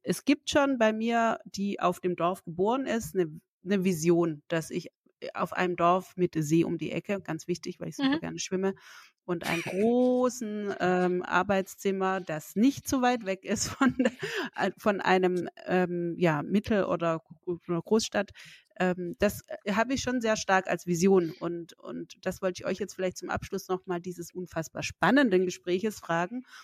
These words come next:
Speaker 1: Habt ihr so eine Vision, in zehn Jahren bin ich, wo ich jetzt bin, mache ich's genauso oder habt ihr da, ja, Dinge, die ihr seht, anders machen zu wollen? Andreas. <laughs>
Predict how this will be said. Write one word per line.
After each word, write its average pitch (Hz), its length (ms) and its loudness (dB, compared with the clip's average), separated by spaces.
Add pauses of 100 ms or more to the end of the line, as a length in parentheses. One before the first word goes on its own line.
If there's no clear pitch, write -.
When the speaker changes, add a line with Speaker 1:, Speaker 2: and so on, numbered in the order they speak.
(140)
Speaker 1:
Habt - 240 -2
ihr 262 200 6
so 269 100 2
eine 262 180 0
Vision, 247 520 0
in 208 260 -4
zehn 202 240 0
Jahren 214 460 2
bin 160 160 -6
ich, - 180 -10 (100)
wo 165 100 -4
ich 160 120 -6
jetzt - 180 -12
bin, 240 400 2
mache 165 160 -8
ich's 165 140 -8
genauso 214 500 -2
oder 165 340 2 (360)
habt 175 260 2
ihr 170 80 4
da, 165 340 2 (440)
ja, 160 260 2 (140)
Dinge, 185 220 4
die 170 220 -6
ihr 160 320 0 (420)
seht, 175 420 4
anders 165 340 -2
machen 160 240 -8
zu 160 140 -12
wollen? 165 240 -6 (2250)
Andreas. 165 580 0
<laughs> - 60 -12